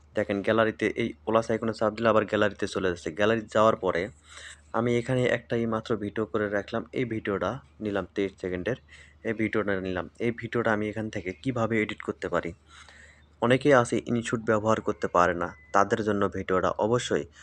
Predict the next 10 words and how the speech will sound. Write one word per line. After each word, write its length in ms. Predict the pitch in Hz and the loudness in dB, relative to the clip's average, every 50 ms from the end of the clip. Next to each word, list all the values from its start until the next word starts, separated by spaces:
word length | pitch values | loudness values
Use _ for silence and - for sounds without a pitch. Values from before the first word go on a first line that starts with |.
| - - - - | -20 -20 -8 -4
ভিডিওটা 360 | 107 107 107 - 110 104 110 104 - - | -2 0 2 2 4 6 6 6 6 4
অনেক 180 | 104 104 98 - 113 | 2 0 0 -2 -4
উপকারে 380 | 101 - 104 95 - 95 95 92 90 | -4 -2 -2 0 2 2 2 2 2
আসবে, 200 | 90 80 80 80 80 - - 92 | 0 -2 -4 -8 -10 -8 -8 -8
ভিডিওটা 300 | 95 - 104 98 101 95 - | -4 -2 0 0 0 0 0
কন্টিনিউ 340 | 98 95 90 - 90 92 92 87 - | -2 -4 -2 -4 -4 -4 -4 -2 0
করবেন। 240 | 101 98 90 90 82 78 - _ - - - - - - - _ - - | 0 2 2 0 -2 -4 -8 _ -20 -20 -18 -18 -18 -20 -10 _ 0 2
আমি 180 | 110 120 123 131 127 - - _ - 107 | 2 2 2 0 -2 -4 -6 _ 2 2
আমার 180 | 107 110 110 110 113 113 - - - - - - _ _ _ _ _ _ - _ _ _ - | 4 4 4 2 0 -4 -10 -18 -18 -18 -18 -18 _ _ _ _ _ _ -20 _ _ _ -4
ভিডিওটা 300 | 117 113 - 120 117 | -2 2 4 6 8